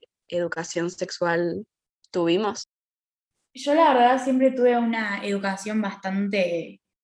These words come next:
Speaker 2: o sea, mi mamá tuvo una educación bastante cerrada, por lo que siempre intentó darme una educación bastante abierta.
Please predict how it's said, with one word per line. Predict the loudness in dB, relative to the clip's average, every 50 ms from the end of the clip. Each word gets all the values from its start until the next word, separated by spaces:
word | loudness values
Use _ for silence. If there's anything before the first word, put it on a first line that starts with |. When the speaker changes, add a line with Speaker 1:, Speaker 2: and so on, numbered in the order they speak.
| _ _ _ _ _ _ _ _ _ _ _ _ _ _ _ _ _ _ _ _ _ _ _ _ -6 2
Speaker 2:
o | 4 6
sea, | 6 6 6 4 6
mi | 6 6 8
mamá | 8 6 6 6 4 2 0 -4 -10 _ _ _ _ _ _ _ _ _ _ _ _ _
tuvo | 6 8 10 10
una | 10 8 8 6
educación | 4 2 0 -2 -2 -2 0 0 0
bastante | 0 -2 -4 -6 -6 -6 -6
cerrada, | -6 -4 -4 0 2 2 4 4 4 2 2 0 -2 -2 -4 -10 -16 _ _
por | -4 -2
lo | -2 -2
que | -2 -4
siempre | -2 -2 -2 -2 -2
intentó | -2 -2 -2 -2 2 4 4
darme | 4 4 4 2 0
una | -2 -4
educación | -2 -2 -4 -4 -4 -6 -8
bastante | -8 -8 -8 -4 -2
abierta. | -2 0 0 0 -2 -2 -4 -4 -6 -6 -6